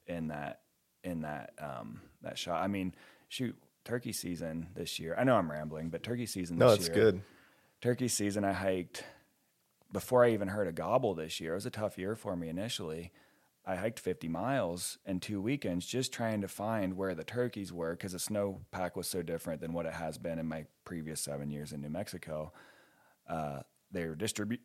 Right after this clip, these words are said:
Speaker 1: distributed differently than what they were in my previous seven years. And so I hiked fifty miles before I even heard a gobble, right?
Speaker 2: Mm.
Speaker 1: You don't see that on your Instagram pictures. You just
Speaker 2: Mm.
Speaker 1: see the picture of, of the turkey. You don't see the time that I spent out there, not,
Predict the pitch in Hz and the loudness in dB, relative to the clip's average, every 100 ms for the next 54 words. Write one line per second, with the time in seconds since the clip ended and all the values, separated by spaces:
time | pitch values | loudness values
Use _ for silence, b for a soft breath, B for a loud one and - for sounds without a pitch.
0 | - 104 143 165 113 95 90 92 95 78 | -8 0 4 4 4 0 -2 -2 -2 -2
1 | 87 85 95 b b _ - 95 87 85 | -2 -2 -6 b b _ -6 -2 -2 -2
2 | 80 80 90 _ _ _ _ 104 92 90 | -4 -6 -10 _ _ _ _ -4 -2 -2
3 | 80 80 78 71 80 76 62 62 71 64 | -2 -2 -4 -6 -8 -10 -10 -10 -8 -8
4 | 65 69 - - - 107 - 117 104 101 | -8 -10 -10 -8 -2 2 10 10 10 4
5 | - 104 110 143 - 110 101 95 104 92 | -8 -2 2 2 0 -2 0 2 4 2
6 | 82 80 85 76 71 76 73 71 69 69 | 0 -4 0 0 -2 -6 -6 -6 -6 -6
7 | 53 67 92 98 B - 95 107 139 120 | -8 -4 -2 -4 B -8 0 6 8 8
8 | 123 123 110 87 76 92 90 87 - 82 | 6 6 6 6 0 0 0 -2 -4 -4
9 | 78 76 - - - 90 - - 107 104 | -4 -6 -8 -8 -8 -8 -10 -6 -2 0
10 | 95 95 104 92 - 90 - 80 78 76 | 2 0 -2 -4 -4 -4 -4 -2 -4 -4
11 | - 80 73 - - - - 87 87 - | -10 -10 -8 -10 -10 -10 -6 -2 -2 -2
12 | 92 78 78 80 76 73 - 82 76 73 | -4 -6 -6 -6 -6 -6 -8 -8 -8 -8
13 | - 73 71 73 107 98 | -8 -10 -8 -6 -2 -2